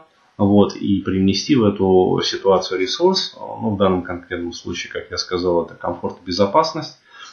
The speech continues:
вот, э, знания какие-то, то есть как отреагировать. Вот, и полностью отыграть эту ситуацию. Тогда она, э, как сказать, закроется в трейд, то есть она перестанет там висеть,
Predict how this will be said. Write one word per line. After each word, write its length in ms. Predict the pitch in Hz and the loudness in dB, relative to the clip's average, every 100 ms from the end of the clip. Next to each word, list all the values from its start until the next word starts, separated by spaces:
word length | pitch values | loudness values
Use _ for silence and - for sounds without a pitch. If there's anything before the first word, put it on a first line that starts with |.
| _ | _
вот, 360 | - 101 98 90 | 2 6 6 4
э, 340 | 92 95 92 87 | 0 2 4 4
знания 420 | 98 113 131 135 | 4 4 2 0
какие-то, 480 | 135 - 117 117 107 | -4 -2 -2 0 -2
то 160 | 98 | -2
есть 160 | 92 - | -2 0
как 240 | 107 92 | -2 0
отреагировать. 800 | 92 - 92 87 90 85 - - _ _ _ _ _ _ _ _ | -4 -4 -4 -4 -6 -12 -12 -16 _ _ _ _ _ _ _ _
Вот, 340 | 120 98 98 - | 2 6 6 4
и 460 | 135 160 165 139 | 4 4 6 6
полностью 500 | 113 123 127 110 - | 4 4 4 4 2
отыграть 420 | 101 92 101 101 101 | 0 0 0 0 -2
эту 160 | - | -10
ситуацию. 560 | - - - 95 - - | -14 -14 -6 -6 -6 -2
Тогда 480 | 98 101 101 87 82 | 2 4 4 4 2
она, 540 | 95 95 92 87 87 | 2 2 4 2 0
э, 360 | - - - - | -4 -8 -10 -12
как 100 | - | -10
сказать, 320 | - 90 90 | -10 -4 0
закроется 520 | 87 95 104 101 85 | 0 0 0 -2 -2
в 80 | 101 | -8
трейд, 400 | - 175 175 147 | 0 4 4 2
то 60 | - | -6
есть 180 | - - | -12 -10
она 120 | 90 | -8
перестанет 540 | 92 90 - 95 87 | -6 -4 -6 -6 -8
там 180 | 90 92 | -10 -8
висеть, 400 | 98 - 175 - | -8 -6 -6 -8